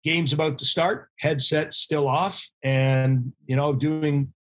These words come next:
color, and the play-by-play gentleman, I won't mention his name, God rest his soul, out of Winnipeg, you can figure out who it is. He looks at me, pushes his mute button, and he goes, Hey, dummy, "Put your headset on. Canada can't hear you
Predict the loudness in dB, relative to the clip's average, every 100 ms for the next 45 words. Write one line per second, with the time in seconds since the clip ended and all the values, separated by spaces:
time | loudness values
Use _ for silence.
0 | _ _ _ _ -6 -2 0 0 -2 -2
1 | 2 2 4 2 0 0 0 0 0 0
2 | 0 -2 -6 -6 -2 0 0 0 2 2
3 | 2 0 0 -2 0 0 0 -4 _ _
4 | -4 0 2 0 0 -2 -2 0 0 0
5 | 0 0 2 0 0 0 0 -2 -4 -4
6 | -6 -2 0 2 2 2 2 2 0 -2
7 | -6 _ _ -18 -6 0 0 0 0 0
8 | 0 0 -2 0 0 0 0 2 0 0
9 | -2 -2 -2 0 0 0 0 -4 -2 0
10 | 0 -2 -8 _ _ _ -6 -2 0 0
11 | 0 -2 0 0 -2 0 0 0 0 0
12 | 0 0 0 0 0 0 -2